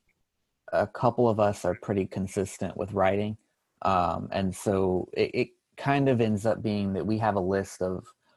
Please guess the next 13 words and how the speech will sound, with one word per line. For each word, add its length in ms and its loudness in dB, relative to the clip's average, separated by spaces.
I 120 -4
think, 380 -4
like, 180 -6
a 40 -6
dozen 460 0
to 100 -2
twenty 280 -2
topics 460 0
that 100 -4
we 100 -2
wanna 240 -8
write 240 -6
about. 300 -6